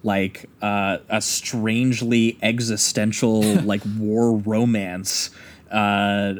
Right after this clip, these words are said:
Speaker 1: about these killers who don't wanna be killers anymore and just wanna have sex with each other in this unfinished tower, while, uh, everything around them just gets uglier and grosser,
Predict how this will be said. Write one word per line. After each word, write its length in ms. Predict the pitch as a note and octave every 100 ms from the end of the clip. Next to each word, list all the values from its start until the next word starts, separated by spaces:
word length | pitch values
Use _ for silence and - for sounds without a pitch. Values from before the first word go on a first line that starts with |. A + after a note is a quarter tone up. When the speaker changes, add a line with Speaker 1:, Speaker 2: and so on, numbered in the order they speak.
| -
Speaker 1:
about 480 | A2 A2 G#2 G2+ G#2+
these 340 | G#2+ G#2 -
killers 720 | - - A#2+ G#2+ G2+ G2+ -
who 580 | - A#2 G2+ G2 G2+ G2 B2
don't 220 | A#2+ A2
wanna 220 | A2 G#2+
be 100 | G#2
killers 400 | G#2 A2+ G#2+ G#2
anymore 400 | G2 G2 G2+ G#2
and 120 | G2+ G2+
just 180 | -
wanna 200 | G#2+ F#2+
have 200 | G2+ G2 -
sex 280 | A2+ G#2
with 100 | A2
each 160 | G2+ G#2
other 240 | G#2 G2
in 220 | F#2 G2+ G2
this 160 | G2+ -
unfinished 580 | G#2+ G#2+ - F#2+ - -
tower, 440 | G#2 G#2 G2 G#2 - - - -
while, 600 | A2 G#2 G#2 G2+ G2+ G#2 - - -
uh, 440 | G#2 A2 A2 A2+ - - _ - -
everything 320 | D#3 D#3+ E3+
around 380 | D3 D3+ E3 B2+
them 220 | A2+ G#2+
just 220 | A2+ -
gets 180 | B2 A2+ -
uglier 540 | A#2+ A#2 A#2+ B2 A#2+ A2+
and 180 | G#2
grosser, 720 | G#2 A2+ A2+ - B2+ A#2 A#2